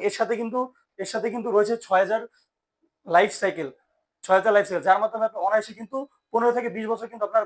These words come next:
ব্যবহার করতে পারবেন। এবং ছয় বছরের সার্ভিস ওয়ারেন্টি, ছয় বছরের ভিতরে যদি কোনো প্রবলেম হয়, কোম্পানি কিন্তু আপনাকে ফ্রি সার্ভিস দিবে। এবং এই প্রোডাক্টগুলোর যারা রেট জানতে চান, তারা কিন্তু আমাদের ওয়েবসাইটে ভিজিট করতে পারেন। আমাদের ওয়েবসাইটের নাম হচ্ছে ডব্লিউ ডব্লিউ ডট এস কে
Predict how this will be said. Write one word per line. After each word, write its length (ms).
ব্যবহার 300
করতে 160
পারবেন। 200
এবং 180
ছয় 200
বছরের 300
সার্ভিস 400
ওয়ারেন্টি, 340
ছয় 220
বছরের 320
ভিতরে 260
যদি 180
কোনো 100
প্রবলেম 320
হয়, 180
কোম্পানি 320
কিন্তু 240
আপনাকে 220
ফ্রি 200
সার্ভিস 440
দিবে। 180
এবং 120
এই 140
প্রোডাক্টগুলোর 500
যারা 160
রেট 200
জানতে 180
চান, 100
তারা 180
কিন্তু 200
আমাদের 200
ওয়েবসাইটে 400
ভিজিট 260
করতে 180
পারেন। 180
আমাদের 260
ওয়েবসাইটের 400
নাম 140
হচ্ছে 160
ডব্লিউ 280
ডব্লিউ 240
ডট 120
এস 140
কে 60